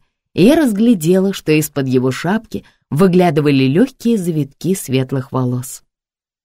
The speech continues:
«Спасибо», — сказала я, поправив юбку и убедившись, что она цела. «Мне ещё не приходилось так падать.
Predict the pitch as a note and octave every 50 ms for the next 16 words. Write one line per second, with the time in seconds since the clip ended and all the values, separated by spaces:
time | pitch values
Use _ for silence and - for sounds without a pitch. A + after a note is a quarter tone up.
0 | _ _ _ - - - E3+ D#3+ - - D#3 D3+ - - _ _ _ _ _ _
1 | _ _ _ - - - D3 C#3 A#2+ B2 B2 B2 A#2+ A#2+ C3 E3 G#3+ - - _
2 | _ _ _ _ - E3 D#3+ D#3 C#3+ C#3+ C3 C3 B2+ - - C#3+ A3 B3 - -
3 | - G2 - _ _ _ _ - F#3 G#3+ G3+ E3+ D#3+ F3 D3+ G3 C4 B3+ - -
4 | A3 G3+ - - - C3+ C3+ C3+ C#3 C#3+ D3+ D3+ - - C3+ C3 C3 B2 B2+ -
5 | _ _ _ _ _ _ _ _ _ _ _ _ _ - - C4+ C#4+ C4+ B3+ B3
6 | - A#3 A3 A3 G#3 A3 G3+ - G#3+ G#3+ F#3+ A#3+ B3+ A#3+ G#3 - - - D3 C#3+
7 | - _ D3 C#3 C3 B2+ - - - _